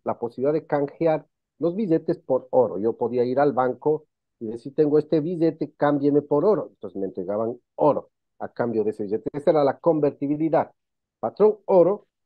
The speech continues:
es decir, un, un, el cincuenta por ciento que llegó a ser, en definitiva, cincuenta por ciento de oro respalda la emisión del ciento por ciento de billetes. Y además se puede canjear,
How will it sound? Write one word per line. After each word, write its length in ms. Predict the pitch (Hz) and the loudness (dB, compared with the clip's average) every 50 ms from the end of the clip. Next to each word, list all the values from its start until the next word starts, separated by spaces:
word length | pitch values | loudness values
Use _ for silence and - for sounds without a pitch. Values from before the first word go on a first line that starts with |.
| _ _ _ _ _ _ _ | _ _ _ _ _ _ _
es 120 | - 104 90 | -18 -14 -14
decir, 220 | 101 - 139 131 | -10 -8 -4 -4
un, 180 | 135 127 - _ _ _ _ _ _ _ | -4 -4 -6 _ _ _ _ _ _ _
un, 380 | 131 127 123 123 113 107 - _ _ _ _ _ _ | -8 -8 -6 -8 -8 -10 -12 _ _ _ _ _ _
el 140 | - 123 - | -12 -12 -8
cincuenta 680 | - 135 139 135 127 117 - 160 180 180 175 - 143 - | -2 -2 -2 -2 -2 -2 4 4 4 6 6 2 2 2
por 140 | 127 117 - | 0 -2 0
ciento 260 | - 214 208 - - | 0 0 0 0 -4
que 80 | - 104 | -2 -2
llegó 160 | 104 101 113 | 0 2 2
a 40 | 110 | 2
ser, 220 | - 151 143 135 127 | 2 2 2 2 0
en 80 | 117 | -4
definitiva, 480 | 107 104 - 113 110 - 160 170 151 - _ _ _ _ _ _ _ | -6 -6 -8 -10 -8 -4 -4 -4 -4 -4 _ _ _ _ _ _ _
cincuenta 580 | _ - 151 147 - 202 214 208 - 175 147 - | _ -6 -4 2 6 6 6 6 4 0 0 2
por 200 | 143 135 123 - | 0 -2 -2 -2
ciento 460 | - - 120 101 95 - 101 - - _ _ _ _ | -4 -4 -2 -2 -2 -6 -10 -10 -10 _ _ _ _
de 340 | 104 101 120 127 127 - - _ _ | -6 -4 -4 -4 -4 -8 -14 _ _
oro 380 | - 214 208 208 202 - - - - _ _ _ _ _ _ _ | 6 6 8 6 6 2 -2 -8 -20 _ _ _ _ _ _ _
respalda 720 | 104 110 120 120 - _ 160 170 165 151 156 165 170 - _ _ _ - - | -6 -6 -6 -6 0 _ 2 2 4 2 0 -2 -2 -4 _ _ _ -14 -8
la 280 | 127 120 123 120 - _ _ _ | -6 -6 -4 -6 -8 _ _ _
emisión 500 | - 123 120 120 120 - - 156 156 151 | -4 -2 -2 -2 -4 -2 0 0 0 2
del 180 | 127 117 101 - | 0 -4 -6 -4
ciento 340 | - 147 139 139 - 123 - | -2 -2 -2 -2 -2 -6 -6
por 140 | 113 101 | -6 -6
ciento 260 | - - 117 - 117 101 | -6 -8 -6 -4 -4 -4
de 80 | 98 | -4
billetes. 500 | 90 92 87 - - - _ _ _ _ _ _ _ _ _ _ _ _ _ _ | -6 -8 -10 -12 -16 -18 _ _ _ _ _ _ _ _ _ _ _ _ _ _
Y 120 | - 220 226 | 6 6 8
además 300 | 208 208 196 202 190 - | 8 8 6 6 4 4
se 80 | 165 | 0
puede 240 | - 180 175 170 170 | 0 2 2 2 2
canjear, 440 | 175 170 165 160 - 208 226 220 | 2 0 0 2 0 0 0 0